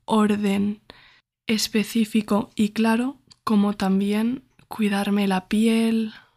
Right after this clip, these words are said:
lavarme la cara, lavarme los dientes, ponerme crema hidratante, protector solar, aunque estemos en invierno.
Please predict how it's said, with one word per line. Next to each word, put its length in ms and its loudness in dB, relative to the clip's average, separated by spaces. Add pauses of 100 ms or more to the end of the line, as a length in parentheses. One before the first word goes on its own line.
(220)
lavarme 540 -2
la 160 0
cara, 480 0
lavarme 380 -2
los 260 -6
dientes, 920 -2
ponerme 440 -2
crema 280 0
hidratante, 680 -2
protector 500 -6
solar, 420 -4
aunque 320 0
estemos 540 -4
en 180 4
invierno. 680 0